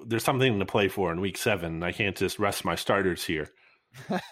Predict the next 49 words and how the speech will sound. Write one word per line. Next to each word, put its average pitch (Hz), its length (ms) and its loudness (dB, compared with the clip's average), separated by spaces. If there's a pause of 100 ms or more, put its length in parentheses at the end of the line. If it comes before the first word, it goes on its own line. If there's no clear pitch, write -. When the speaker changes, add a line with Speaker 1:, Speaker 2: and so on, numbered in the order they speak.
(640)
Speaker 2:
Yeah, 208 180 0
and 196 140 0
as 196 180 0
we 226 80 4
get 220 180 2
down 240 300 6
to 190 80 4
the 190 100 6
nitty-gritty 190 540 2
here, 147 280 2
you 156 120 2
know, 156 120 4
we're 170 140 6
running 214 300 4
out 190 160 6
of 160 100 -2
teams 190 320 2
to - 120 -8
pick. - 360 -4 (260)
We, 180 140 4
we 185 280 4
both 254 300 6
try 247 220 2
and 208 140 0
sound 202 460 0
super 208 320 -2
confident 185 500 -4
with 170 120 0
every 170 260 2
pick, 165 340 -4
but, 185 100 -2
like, 170 200 -2
once 240 200 0
you 294 80 0
get 220 240 -2
to 202 100 2
this 170 280 0
point 185 280 2
of 151 40 -2
the 139 80 -4
season, 170 380 -2
now 185 200 0
we're 160 100 0
seventy-five 170 680 0
percent 165 280 0
of 160 60 2
the 139 80 2
way 143 180 4
done, 156 400 2